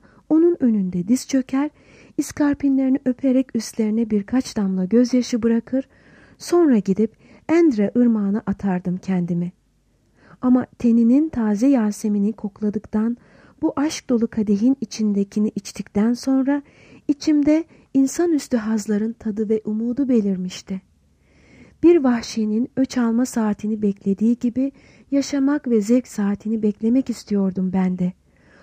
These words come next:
Ağaçlara asılmak, bağlara tırmanmak, Endre'nin sularında uzana kalmak istiyordum.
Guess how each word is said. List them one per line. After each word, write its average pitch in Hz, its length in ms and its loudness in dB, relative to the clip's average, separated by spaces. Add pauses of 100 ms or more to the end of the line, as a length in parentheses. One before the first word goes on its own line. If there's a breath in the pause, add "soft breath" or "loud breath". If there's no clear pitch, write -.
(240 loud breath)
Ağaçlara 277 640 0
asılmak, 262 600 -2 (320 loud breath)
bağlara 240 440 4
tırmanmak, 254 680 0 (440 loud breath)
Endre'nin 262 540 2
sularında 233 760 -2
uzana 214 360 -2
kalmak 208 460 -4
istiyordum. 196 680 -2